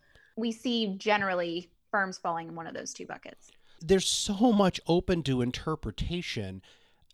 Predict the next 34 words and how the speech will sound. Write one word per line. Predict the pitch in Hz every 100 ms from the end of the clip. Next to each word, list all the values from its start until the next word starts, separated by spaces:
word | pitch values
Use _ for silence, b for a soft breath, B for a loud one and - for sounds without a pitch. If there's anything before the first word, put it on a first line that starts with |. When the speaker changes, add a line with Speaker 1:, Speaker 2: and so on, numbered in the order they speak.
| -
Speaker 2:
I | 151 220
don't | 262 226
understand | 147 156 151 - 131 127
a |
lot | 120 110 110
of | 101
the | 113
interpretation | 98 - 101 95 101 - 98 - 95 - -
outside | 165 208 220
of | 175 -
R | 143 156
I | 135
As. | 131 131 107
So, | - 123 -
so | -
we | 135
work | 156 156
with | 151 131
a |
lot | 127
of | 127
broker | - 120 156
dealers, | 143 110 98 107 147 b b b b
Speaker 1:
Mm-hmm. | 220 143
Speaker 2:
and | 139 131 135 151
a |
broker | 143 175 202 233
dealer's | 151 131 127 127 131 123 -
compliance | 143 156 151 147
department | - - 117 117 -
can | 127
read | 117 123 113
one | 113 131 156
sentence, | - 104 101 135 -